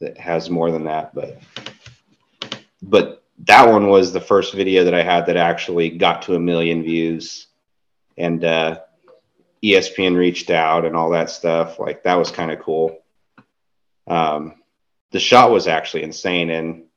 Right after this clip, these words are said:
nobody, b-, I mean, other than the guy that was there with me recording it, it was my second try.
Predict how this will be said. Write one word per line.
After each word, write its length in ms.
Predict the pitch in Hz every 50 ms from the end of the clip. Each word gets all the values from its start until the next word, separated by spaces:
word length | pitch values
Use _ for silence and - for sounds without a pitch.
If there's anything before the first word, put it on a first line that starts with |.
| _
nobody, 320 | 95 95 98 98 95 92 85
b-, 180 | 80 82 87 -
I 40 | -
mean, 460 | 104 95 92 90 87 85 82 85 - _ _ _ _ _ _ -
other 200 | 110 113 117 123
than 140 | 113 107 98
the 80 | 90
guy 240 | 85 101 98 101 107 107
that 100 | 98 87
was 160 | 90 85 -
there 180 | 98 98 95
with 280 | 87 90 95 98 95 -
me 100 | 90 85
recording 480 | 85 82 82 - - 110 110 90 82 80
it, 140 | 80 80
it 40 | 85
was 180 | 92 92 87 -
my 100 | 98 90
second 360 | - - 120 117 - 85 82
try. 420 | - - 87 82 78 80 80 78